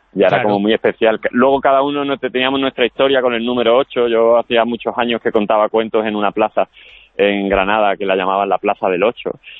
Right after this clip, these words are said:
Speaker 1: Y luego el, el infinito como concepto vital nos parecía como muy, como muy bonito, ¿no? Entonces nos dimos cuenta que si tú tumbabas el ocho,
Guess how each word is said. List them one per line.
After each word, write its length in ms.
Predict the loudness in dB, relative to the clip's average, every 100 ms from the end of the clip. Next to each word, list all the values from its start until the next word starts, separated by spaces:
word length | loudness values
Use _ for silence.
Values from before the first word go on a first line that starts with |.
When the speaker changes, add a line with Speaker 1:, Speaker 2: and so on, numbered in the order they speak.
| -20 -4
Speaker 1:
Y 100 | 0
luego 400 | 2 2 2 2
el, 200 | 2 -2
el 140 | -4 -6
infinito 640 | -6 -4 -2 0 0 2
como 260 | 0 0
concepto 640 | 0 -2 -2 -2 -2 0 0
vital 320 | 2 0 0
nos 100 | -2
parecía 320 | -4 -4 -4
como 220 | -2 -2 0
muy, 340 | 0 0 0
como 200 | 0 0
muy 160 | 2 4
bonito, 340 | 2 0 -2
¿no? 100 | -2
Entonces 420 | -6 -4 0 2
nos 160 | 0 0
dimos 240 | -2 0
cuenta 240 | -2 -2 -2
que 80 |
si 160 | 0 -2
tú 140 | -4
tumbabas 440 | 0 2 4 0 0
el 100 | 0
ocho, 340 | 0 -2 -6